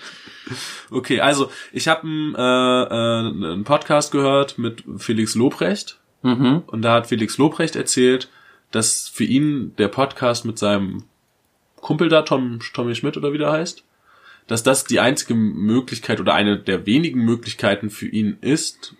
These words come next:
Speaker 1: sich in der Woche mal ausführlich zu unterhalten und über ein Thema zu reden.
Speaker 2: Nee, da hab ich mehr Möglichkeiten, auch falls das die Frage ist.
Speaker 1: Ja, genau, das war jetzt auch für mich, also das war schon die Frage, weil ich das gehört
Speaker 2: Was macht
Speaker 1: hab.
Speaker 2: er denn sonst?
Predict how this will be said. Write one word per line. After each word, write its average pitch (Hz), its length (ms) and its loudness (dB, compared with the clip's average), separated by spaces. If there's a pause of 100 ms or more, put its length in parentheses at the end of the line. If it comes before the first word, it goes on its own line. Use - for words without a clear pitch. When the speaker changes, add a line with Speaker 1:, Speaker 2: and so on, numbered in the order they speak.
(140)
Speaker 1:
sich 117 200 -4
in 117 60 0
der 107 140 4
Woche 113 180 0
mal 101 240 2
ausführlich 110 680 2
zu 92 160 0
unterhalten 98 680 2
und 85 140 -4
über 101 240 2
ein 85 160 -2
Thema 98 320 -2
zu - 160 -6
reden. 104 440 -6
Speaker 2:
Nee, 107 540 0
da 110 360 -2
hab 117 120 2
ich - 300 -2
mehr 110 260 4
Möglichkeiten, 104 600 0
auch 110 160 2
falls 107 200 -4
das 110 140 -6
die - 100 -6
Frage 110 320 -2
ist. - 220 -12
Speaker 1:
Ja, 127 180 4
genau, 131 220 4
das 110 120 0
war 113 80 4
jetzt 107 120 2
auch 104 220 0
für - 180 -10
mich, 107 240 -2 (140)
also 104 180 -4
das 104 140 -6
war 107 120 4
schon 107 140 0
die 101 80 -2
Frage, 101 400 2
weil 98 100 2
ich 101 80 -2
das 104 180 -4
gehört 117 280 2
Speaker 2:
Was - 0 -
macht 170 160 2
Speaker 1:
hab. 165 60 -2
Speaker 2:
er 123 80 2
denn 104 100 -4
sonst? 135 340 -2